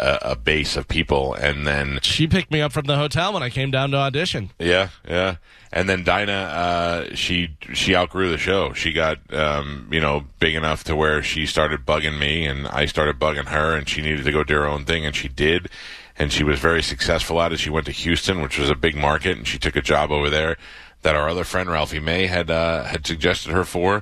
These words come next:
Speaker 1: and it was a hit. She was very successful over there, and, uh, we were super proud of her. She was the first person to leave the show that we were happy for her and that we, that she had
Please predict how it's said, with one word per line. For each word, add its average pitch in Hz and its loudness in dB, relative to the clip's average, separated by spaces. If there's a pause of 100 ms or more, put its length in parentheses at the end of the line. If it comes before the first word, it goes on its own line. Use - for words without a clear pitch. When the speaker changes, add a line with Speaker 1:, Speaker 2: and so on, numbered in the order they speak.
(460)
Speaker 1:
and 76 2
it 82 2
was 78 0
a 73 0
hit. 92 0
She - -4
was 76 0
very 80 2
successful 80 -2
over 73 0
there, 73 2
and, 71 -4
uh, 71 2
we 76 0
were 76 0
super - 0
proud 80 2
of 69 -2
her. 69 0
She - -4
was 73 0
the 73 0
first 85 0
person 85 -2
to 76 2
leave 80 2
the 73 0
show 87 2 (400)
that 78 2
we 78 0
were 73 2
happy 98 0
for 101 2
her 113 0
and 80 -4
that 73 -4
we, 78 -2
that 73 -2
she - -2
had 76 -2